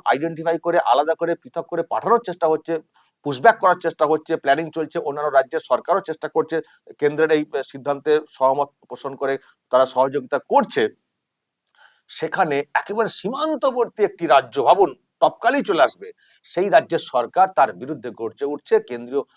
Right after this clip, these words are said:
সরকার যখন কোনো সিদ্ধান্ত নিচ্ছে, এ-, এই প্রসেসে করতে হবে, তার বিরোধ করছে, বলা হচ্ছে, "এটা আমরা মানি না, আর ভোটার তালিকা থেকে কোনো নাম বাদ দিতে গেলে তাহলে আমরা ঘেরাও করব।"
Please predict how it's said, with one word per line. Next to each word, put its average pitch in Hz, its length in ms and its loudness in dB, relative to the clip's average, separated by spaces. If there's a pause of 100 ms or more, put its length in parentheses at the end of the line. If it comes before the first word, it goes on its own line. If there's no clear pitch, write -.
সরকার - 380 -4
যখন 143 140 -8
কোনো 147 120 -8
সিদ্ধান্ত 143 440 -14
নিচ্ছে, 165 300 -6
এ-, 131 200 -4
এই 139 260 -4
প্রসেসে 139 400 -10
করতে 123 340 -8
হবে, 160 200 -4 (260)
তার 123 180 2
বিরোধ 151 380 0
করছে, 214 380 2
বলা 139 240 -2
হচ্ছে, 156 180 -8
"এটা 139 120 -2
আমরা 131 140 -2
মানি 120 320 -4
না, 277 180 8 (280)
আর 117 160 -4
ভোটার 220 260 -6
তালিকা 185 300 -2
থেকে 170 180 -6
কোনো 151 200 -4
নাম 127 180 -6
বাদ 110 200 -4
দিতে 143 180 -10
গেলে 202 260 -4 (300)
তাহলে 110 220 -4
আমরা 117 240 -6
ঘেরাও 107 540 -4 (100)
করব।" 85 320 -16